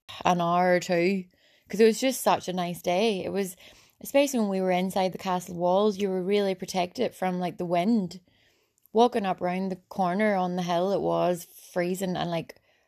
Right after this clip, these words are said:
really windy. But then when you were up in the castle grounds, like, up through all the wee steps and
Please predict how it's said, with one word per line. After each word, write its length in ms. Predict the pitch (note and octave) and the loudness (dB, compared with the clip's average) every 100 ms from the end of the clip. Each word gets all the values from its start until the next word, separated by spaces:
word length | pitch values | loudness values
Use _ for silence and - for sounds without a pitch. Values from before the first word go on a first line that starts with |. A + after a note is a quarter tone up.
| _ _ | _ _
really 280 | F3+ F3+ F3 | 4 4 4
windy. 500 | F3 F3+ G3+ F#3 E3 _ _ _ _ _ _ _ _ _ | 0 -2 -2 -2 -4 _ _ _ _ _ _ _ _ _
But 120 | - - | -8 0
then 240 | F#3+ F#3+ | 0 0
when 100 | F#3 | 0
you 100 | F#3 | 2
were 80 | F#3+ | 2
up 140 | G3+ | 2
in 140 | E3+ F#3 | 0 -2
the 80 | |
castle 320 | F3 F3+ F3+ F3 | -4 -6 -6 -4
grounds, 380 | F3 F3+ F#3 | -2 -2 -2
like, 220 | F#3 F3 - | -4 -6 -6
up 180 | F3+ - | -8 -8
through 240 | - F#3 | -4 -2
all 140 | F3 F3 | 0 -2
the 40 | |
wee 140 | F3 F3 | -4 -6
steps 720 | - F#3+ F3+ F3+ E3+ - - | -6 -2 0 0 -2 -8 -6
and 300 | E3+ F3 | -4 -4